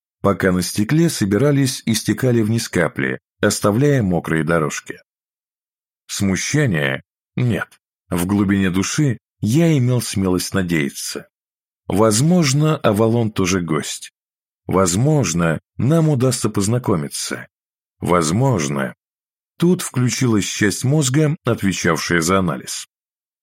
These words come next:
Постоялец отеля не мог знать о тайной двери. К тому же Авалон шел как человек, имеющий конкретную цель,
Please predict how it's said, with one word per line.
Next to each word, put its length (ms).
Постоялец 680
отеля 360
не 180
мог 280
знать 440
о 120
тайной 400
двери. 400
К 80
тому 460
же 160
Авалон 400
шел 260
как 160
человек, 540
имеющий 600
конкретную 640
цель, 400